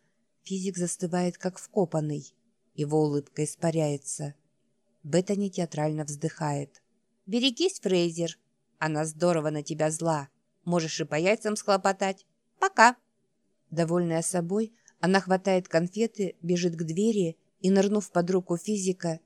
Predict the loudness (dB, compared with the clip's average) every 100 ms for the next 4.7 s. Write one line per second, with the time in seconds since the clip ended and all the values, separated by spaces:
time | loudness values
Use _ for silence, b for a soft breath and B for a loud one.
0 | -6 -2 0 0 2 2 0 -6 _ _
1 | _ _ _ -4 -4 0 0 0 -8 -4
2 | -2 -2 -2 -6 -10 _ -4 0 0 2
3 | 0 -2 -2 0 0 2 2 0 -2 -2
4 | -2 -2 -2 -2 -4 -6 -10